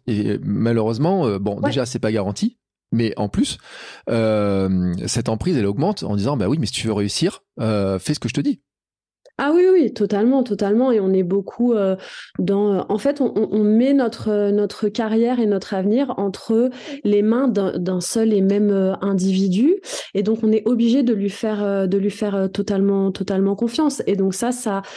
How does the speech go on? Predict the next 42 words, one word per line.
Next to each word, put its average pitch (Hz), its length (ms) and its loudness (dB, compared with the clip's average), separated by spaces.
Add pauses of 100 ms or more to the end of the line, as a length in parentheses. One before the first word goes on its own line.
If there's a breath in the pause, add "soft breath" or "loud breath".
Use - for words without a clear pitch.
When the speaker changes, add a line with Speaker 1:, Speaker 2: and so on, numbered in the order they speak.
(200 loud breath)
Speaker 2:
ça 196 260 -2
met, 240 440 4 (320 loud breath)
euh, 185 340 0
ça 196 180 0
nous 202 160 4
met 240 160 4
sur, 226 380 -2
euh, 185 640 2 (260)
sur 196 560 0
des, 185 380 2
des, 180 540 2
comment 196 240 0
dire, 180 260 -2 (180 loud breath)
on 202 60 0
n'est 208 140 4
pas, 214 240 -2
on 208 40 2
n'est 208 140 4
plus 247 180 -2
à 214 100 2
égalité 208 640 2
et 220 40 2
ça 208 220 -2
déséquilibre 196 840 0 (260 loud breath)
beaucoup 196 280 -2
la 196 160 2
relation 190 640 2
et, 180 300 2 (100)
et 175 40 0
ça 170 200 -4
peut 185 140 -2
être, 202 280 -4
euh, 180 120 2
oui, 202 140 2
ça 208 200 -2
peut 180 320 0
mener 180 360 2
à 196 120 0
des, 170 420 2
à 170 120 -2
des 165 120 0
dérives. 202 380 0